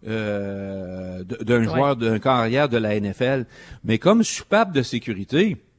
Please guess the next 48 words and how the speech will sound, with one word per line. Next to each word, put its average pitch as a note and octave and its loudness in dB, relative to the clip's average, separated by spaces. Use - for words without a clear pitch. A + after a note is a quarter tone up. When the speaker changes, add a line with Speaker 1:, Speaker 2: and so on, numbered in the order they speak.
Speaker 1:
je - -4
le D#3+ 8
signe, E3+ 8
moi. A#3+ 8
Speaker 2:
Ouais. A#3 4
Speaker 1:
Puis, - -6
puis D#3+ 12
c'est F3+ 4
à D#3+ 6
ce E3+ 0
titre-là D#3+ 6
qu'on C#3+ 2
va B2 6
le G#2+ 2
voir, A2+ 2
de F#2+ -8
toute - -14
façon. - -10
Speaker 2:
OK. C#4+ -6
Speaker 1:
Fait G2+ -6
que, - -12
euh, F2 -10
Speaker 2:
Bon. D3+ 0
Speaker 1:
il G3 0
pourra, D3+ 4
s'il A3 -2
signe D#3+ 4
pas, F3+ 4
il D#3+ 6
pourra B2+ 2
tenir, A2+ 2
tenir C#3 0
compagnie A2+ 0
à C3 2
Ilya G#2 0
Kovalchuk. G2 -4
Speaker 2:
<laughs> - -4
Speaker 1:
Mais A#2+ -4
non, G#2+ -4
mais G#2 -2
ils A#2 2
ont A#2+ 2
dit, C3+ -2
ils C3 2
ont C#3+ 4
dit, B2+ 2
Ilya, D#3+ 6
euh, - 4